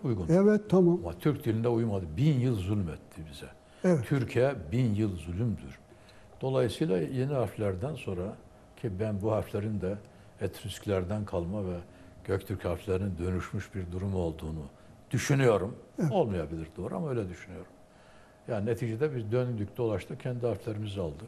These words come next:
Speaker 1: Öyle olmasa bile çağdaş dünyanın
Speaker 2: Evet,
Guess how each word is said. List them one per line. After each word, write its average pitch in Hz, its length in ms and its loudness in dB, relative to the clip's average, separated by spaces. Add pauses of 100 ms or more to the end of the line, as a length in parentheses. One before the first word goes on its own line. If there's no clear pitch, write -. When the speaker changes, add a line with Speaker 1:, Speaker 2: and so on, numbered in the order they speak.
Speaker 1:
Öyle 208 180 4
olmasa 117 460 2
bile 85 200 -4 (640)
çağdaş 165 540 -2
dünyanın 95 540 0 (180)
Speaker 2:
Evet, 135 120 0